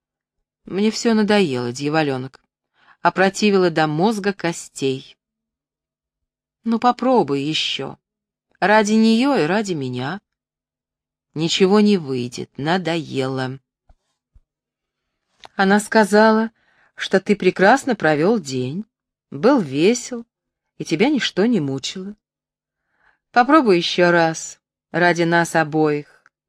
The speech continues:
Мне так этого хочется. Тебе всего очень хочется. А стоит добиться своего, и кончено, уже на всё наплевать.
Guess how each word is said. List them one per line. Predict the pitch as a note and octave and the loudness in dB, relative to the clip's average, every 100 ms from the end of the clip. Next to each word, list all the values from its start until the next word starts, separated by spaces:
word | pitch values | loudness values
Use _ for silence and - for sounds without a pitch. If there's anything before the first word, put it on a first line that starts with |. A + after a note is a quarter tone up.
| _ | _
Мне | - E3 E3+ - | -12 -6 -6 -4
так | C#4 D4 E3+ | 0 0 -2
этого | - D3 | -6 -8
хочется. | D3 - D#3 D3+ - - - - E3 _ _ _ _ _ _ _ _ _ _ _ _ _ _ _ | -10 -4 -4 -4 -8 -12 -16 -16 -20 _ _ _ _ _ _ _ _ _ _ _ _ _ _ _
Тебе | - D#3+ F3+ | -6 0 0
всего | - - G3+ E3+ F3 E3+ - | -2 -2 0 2 4 4 2
очень | E3+ E3 D3+ E3 | 2 0 0 -4
хочется. | D#3 - E3+ D#3 - D#3 - - - _ _ _ _ - - | -6 -2 0 0 -4 -12 -14 -16 -18 _ _ _ _ -12 -8
А | E3 | -6
стоит | - G3+ G3 | 0 2 4
добиться | F3 F3 G3 F#3+ F3+ | 2 2 2 0 -6
своего, | - F3 F3+ F3+ B3+ | -2 2 2 4 4
и | G3+ | 2
кончено, | G#3+ E3+ F3 E3+ - D#3+ D#3+ | 2 4 4 2 -2 -6 -4
уже | D#3+ | -2
на | E3 | -2
всё | E3 - B3+ | -2 -2 -2
наплевать. | B3 D#3+ D3 B2 B2+ C3+ - - | -2 -4 -4 -2 -2 -4 -18 -20